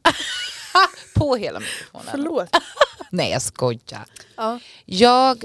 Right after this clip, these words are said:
Speaker 1: har, nu börjar minuterna att ticka iväg. Jag har, jag säger det här snabbt innan vi avslutar.
Speaker 2: Ja, men du får ju faktiskt ta två minuter. Jag tog ju ett par stycken.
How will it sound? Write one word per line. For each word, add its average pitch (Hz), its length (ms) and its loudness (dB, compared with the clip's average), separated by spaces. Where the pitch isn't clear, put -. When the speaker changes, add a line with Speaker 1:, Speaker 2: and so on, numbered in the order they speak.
Speaker 1:
har, 127 600 2
nu 208 120 2
börjar 202 500 6
minuterna 175 580 2
att - 140 -2
ticka - 200 -4
iväg. 160 320 0
Jag 233 580 4
har, 180 480 4
jag 202 120 2
säger 208 220 6
det 175 60 0
här 160 80 0
snabbt - 400 -8
innan 147 220 -6
vi 151 60 2
avslutar. - 600 -4
Speaker 2:
Ja, 185 160 -6
men 185 140 -14
du 190 100 -8
får 180 300 -4
ju 165 60 -4
faktiskt - 360 -12
ta 175 180 0
två - 240 -16
minuter. - 380 -16
Jag 180 200 -8
tog 170 220 -14
ju - 60 -12
ett - 80 -16
par 349 100 2
stycken. - 420 -2